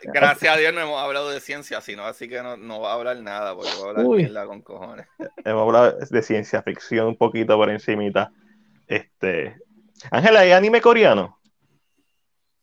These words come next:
Speaker 3: ¿Qué?
Speaker 1: ¿Hay anime coreano? Pregunta. O sea, Co-, Corea
Speaker 3: Eh,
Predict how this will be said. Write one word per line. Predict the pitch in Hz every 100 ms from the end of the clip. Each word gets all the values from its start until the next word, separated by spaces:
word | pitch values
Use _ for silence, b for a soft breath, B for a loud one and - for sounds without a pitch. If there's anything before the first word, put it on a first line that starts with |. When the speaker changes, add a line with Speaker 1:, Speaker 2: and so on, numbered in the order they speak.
| _ _ _ _ -
Speaker 3:
¿Qué? | 175 233 - _ 180 - _ _
Speaker 1:
¿Hay | 117 131
anime | 151 170 185
coreano? | 185 170 113 90 - _ _ _ _ _ _ _ _ _
Pregunta. | 101 95 - - - _ _ _
O |
sea, | 120 113
Co-, | 113 -
Corea | - 110 110 120 135
Speaker 3:
Eh, | 156 151 151 151 151 147 147 143 143